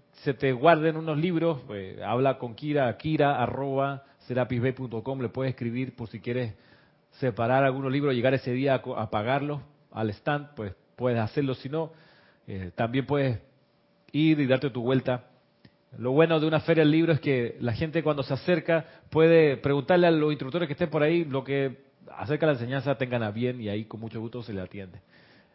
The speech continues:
A veces pasa que uno quiere tener todos los libros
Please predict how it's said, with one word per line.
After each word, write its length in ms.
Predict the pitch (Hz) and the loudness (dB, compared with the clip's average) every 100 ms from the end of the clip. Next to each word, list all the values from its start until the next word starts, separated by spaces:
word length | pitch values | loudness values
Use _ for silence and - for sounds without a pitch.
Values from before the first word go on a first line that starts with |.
| _ | _
A 100 | 101 | -2
veces 320 | 123 117 151 | 0 4 2
pasa 360 | - 147 - 156 | 4 4 4 0
que 120 | 143 | 0
uno 200 | 143 135 | -4 -2
quiere 440 | 143 143 143 123 - - _ | 0 2 4 2 -4 -20 _
tener 320 | 135 147 147 | -2 0 0
todos 180 | 165 160 | 2 4
los 120 | 156 | 6
libros 300 | 165 165 156 | 4 2 0